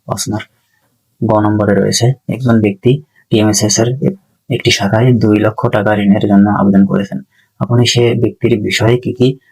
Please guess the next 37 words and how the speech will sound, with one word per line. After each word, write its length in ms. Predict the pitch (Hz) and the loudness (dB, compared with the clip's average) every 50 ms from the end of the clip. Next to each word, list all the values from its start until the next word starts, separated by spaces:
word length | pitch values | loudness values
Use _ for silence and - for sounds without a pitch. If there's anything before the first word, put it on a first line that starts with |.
| _ _ - | _ _ -6
যাচাই 300 | 113 107 98 - 113 107 | -6 -4 -4 -2 -2 -2
বাছাই 280 | 104 104 101 - 120 120 | 0 0 0 0 -2 -2
করে 240 | - - 98 110 120 139 156 147 - | 0 0 0 2 2 0 0 -2 -2
ঋণ 180 | - 107 104 101 | 0 -2 0 0
প্রদান 260 | 101 101 104 101 104 | 0 0 2 2 0
করার 220 | 101 104 104 101 | 0 0 0 0
বিষয়ে 380 | 98 101 101 - 113 117 127 131 | 0 0 -2 0 0 0 0 0
সিদ্ধান্ত 400 | - 113 101 95 98 98 98 98 | 0 0 0 2 4 4 2 2
নেবেন, 260 | 101 101 101 101 - - _ _ _ _ _ _ _ _ - | 2 0 0 0 -2 -6 _ _ _ _ _ _ _ _ -8
দশ 200 | 110 - - - | -8 -8 -4 -2
মার্ক। 200 | 95 101 131 147 - _ _ _ _ _ _ _ _ _ _ _ _ _ _ _ - | -2 -2 -2 -4 -8 _ _ _ _ _ _ _ _ _ _ _ _ _ _ _ -4
ঘ 40 | 113 107 110 | -2 0 2
নম্বরে 320 | 120 120 127 131 127 131 | 2 2 2 2 2 0
রয়েছে 300 | 120 107 107 101 - - 113 127 139 - - 123 107 | 0 0 0 -2 -2 -2 -2 -4 -4 -2 -2 0 2
যুব 200 | 120 117 113 120 | 2 2 2 2
কর্মসংস্থান 680 | - 120 110 110 107 107 113 120 120 - - 123 117 | 0 0 -2 -2 0 0 0 0 0 0 -2 -2 -2
কেন 200 | - 113 120 127 | 0 0 -2 0
প্রয়োজন, 380 | 127 - 95 92 - - - 90 98 - | 0 -2 -2 0 0 0 -2 -4 -4 -4
এ 120 | - 104 | -4 -2
বিষয়ে 320 | 110 107 107 110 117 113 - | -2 -2 0 0 0 0 0
একটি 260 | - 110 - - 123 | 0 -4 -2 -2 -2
অনুচ্ছেদ 360 | 107 101 98 101 - - 101 101 | 0 0 -2 -2 -2 -4 -4 -4
লিখুন, 300 | 107 - - 110 120 139 143 _ _ _ _ _ _ _ | -6 -6 -4 -2 -2 -2 -4 _ _ _ _ _ _ _
যার 180 | - 117 107 104 | -2 0 0 2
মার্ক 200 | 104 104 104 107 - - | 2 0 0 -2 -2 0
হলো 140 | 101 127 147 147 | 0 0 0 -2
পাঁচ 240 | 147 120 110 110 - - | -2 -2 -2 -2 -2 -4
মার্ক। 180 | 107 104 101 - _ _ _ _ _ _ _ _ _ _ _ _ _ _ _ _ _ _ _ _ - - _ _ _ | -6 -10 -10 -12 _ _ _ _ _ _ _ _ _ _ _ _ _ _ _ _ _ _ _ _ -20 -20 _ _ _
তো 80 | - 135 | -2 0
আমি 120 | 139 139 | 0 0
প্রত্যেকটি 340 | 135 - 131 - 127 - 127 | -2 -2 -2 -2 -2 0 0
প্রশ্নের 340 | 123 117 - - 117 117 123 | 0 2 0 0 0 0 0
উত্তর 320 | - 123 - - 120 107 107 - | 0 -2 -2 0 -2 -2 -2 -2
আপনাদের 280 | - 104 113 104 101 | -4 -2 -2 -2 -2
সামনে 280 | 98 - - 104 104 104 | -2 -2 0 0 0 0
উপস্থাপন 440 | 101 101 113 104 - - 98 107 104 | 0 0 -2 -4 -6 -6 -6 -6 -4
করছি। 340 | 104 139 120 - - 131 147 | -6 -4 -4 -2 -2 -2 -2